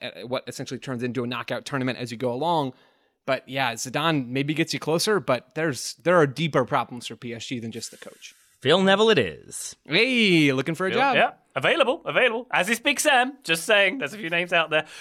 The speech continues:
Speaker 2: Huh.
Speaker 3: Um, Scottish Cup final. Celtic got a three one win, three one win over Inverness. Excuse me, Graham. This, uh, this,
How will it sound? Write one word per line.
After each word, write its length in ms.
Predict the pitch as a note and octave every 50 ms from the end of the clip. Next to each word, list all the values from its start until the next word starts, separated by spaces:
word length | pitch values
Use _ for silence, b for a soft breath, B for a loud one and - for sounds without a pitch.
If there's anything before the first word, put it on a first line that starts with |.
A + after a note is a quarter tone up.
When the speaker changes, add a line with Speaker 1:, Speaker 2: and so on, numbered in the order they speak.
| B B B B
Speaker 2:
Huh. 420 | - E3 F#3+ G3+ G3+ G3+ G#3 G3+ G3
Speaker 3:
Um, 160 | G3+ G#3+ G3 _ _ _
Scottish 720 | - - - - C4+ C#4 C4+ C4+ - C#4 C4+ B3+ - - - -
Cup 340 | - C4 C#4+ D4 C4 - -
final. 720 | - C4 B3+ A#3+ A#3 A#3 A3 A3 G#3 G3+ G3 F#3 F3 E3
Celtic 420 | E3 - C4+ C#4+ C4 - G#3+ F#3+ -
got 120 | E3 D3+
a 40 | D3
three 200 | - E3 D#3+ D#3
one 120 | D3 C#3+
win, 220 | D3+ D3+ D#3 E3 -
three 300 | _ - A3 A#3+ G#3+ F#3+
one 260 | D3+ E3+ F#3+ F#3+ E3+
win 180 | D#3+ D#3 C#3
over 200 | C3+ B2+ A#2+ C3+
Inverness. 600 | C#3 C3+ B2+ B2+ B2 B2 B2 A#2+ B2 A#2+ A#2+ - -
Excuse 1000 | C3 A#2+ - - - - _ - C#3 C#3+ D3 D3+ D3 D3 D3 C#3+ C#3+ C#3 C3+ C#3
me, 400 | C#3+ C#3+ C#3+ C#3+ D3 D3 D3+ D3
Graham. 380 | C#3+ E3 D#3+ D#3 D#3 D#3 D#3
This, 180 | D#3 D#3 - -
uh, 280 | E3 D3 D3 C#3+ C#3+ B B B B B B B
this, 420 | _ D#3 D3 - - - - -